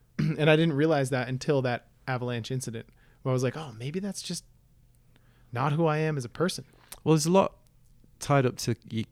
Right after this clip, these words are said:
Speaker 2: your kind of masculinity with that sort of situation.
Speaker 1: Sure.
Speaker 2: Because as a, as a, you, you, you definitely, espe-,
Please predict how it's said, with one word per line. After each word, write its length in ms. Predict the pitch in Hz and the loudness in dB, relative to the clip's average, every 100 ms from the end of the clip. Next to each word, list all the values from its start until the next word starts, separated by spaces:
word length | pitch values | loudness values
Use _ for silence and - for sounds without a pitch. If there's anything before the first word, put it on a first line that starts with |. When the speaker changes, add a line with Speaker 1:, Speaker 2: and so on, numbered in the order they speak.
| - | -4
Speaker 2:
your 140 | 113 | -4
kind 200 | - 113 | 2 2
of 60 | 110 | 4
masculinity 800 | 117 - - 104 127 120 90 87 | 2 0 -4 -2 0 0 -2 -4
with 140 | 104 | -4
that 200 | 104 95 | 0 0
sort 160 | - 101 | 0 -2
of 60 | 95 | -4
situation. 600 | - - 98 90 - 95 | -6 -2 -2 -2 -4 0
Speaker 1:
Sure. 160 | 147 | 2
Speaker 2:
Because 180 | 135 110 | 4 4
as 160 | 117 113 | 2 0
a, 120 | - | -2
as 160 | 120 110 | -2 -2
a, 100 | 107 - - - - - - - - - - - _ - | -2 -6 -20 -20 -20 -20 -16 -12 -12 -14 -20 -20 _ -16
you, 460 | - - 131 131 | -14 -10 -6 -6
you, 220 | - 127 120 | -4 -2 -2
you 160 | 131 123 | -2 2
definitely, 480 | 147 143 147 123 - - - _ _ | 4 4 2 0 -2 -8 -20 _ _
espe-, 240 | - - | -8 -6